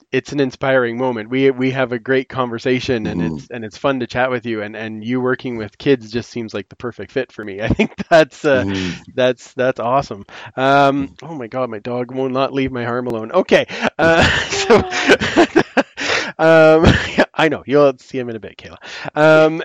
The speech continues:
Speaker 1: now, I did wanna ask you, though, I mean, everyone recently, I guess, on, on the Elks world saw you when there was the helmet reveal.
Speaker 2: Mm-hmm.
Speaker 1: And, um, you know, we got to see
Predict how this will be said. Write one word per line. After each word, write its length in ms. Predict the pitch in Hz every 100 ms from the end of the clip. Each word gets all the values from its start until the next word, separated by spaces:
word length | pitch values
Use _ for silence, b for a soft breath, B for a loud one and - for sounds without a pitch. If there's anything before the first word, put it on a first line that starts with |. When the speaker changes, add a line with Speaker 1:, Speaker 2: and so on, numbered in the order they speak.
| -
Speaker 1:
now, 160 | 180 160
I 80 |
did 200 | 160 202
wanna 180 | 220 220
ask 340 | 151 147 156 165
you, 100 | 139
though, 300 | 135 131 135
I 100 | 139
mean, 260 | 139 139 135 B B B _ -
everyone 420 | 156 175 165 143
recently, 600 | 156 208 160 143 139 131
I 80 | 127
guess, 280 | 135 127 135
on, 240 | 127 127
on 140 | 131 123
the 140 | 120
Elks 300 | 127 170 -
world 420 | 127 117 113 120
saw 300 | - 131 120
you 360 | 127 127 127 127
when 300 | 120 123 120
there 120 | 120
was 160 | 120 110
the 80 | 107
helmet 380 | 117 135 123 113
reveal. 560 | 110 101 90 78 - _
Speaker 2:
Mm-hmm. 160 | 131 120
Speaker 1:
And, 480 | 127 - 78 69 - B B -
um, 600 | 117 120 120 117 113 117
you 100 | 139
know, 100 | 123
we 120 | 123
got 200 | 123 127
to 80 | 131
see 420 | - 156 147 143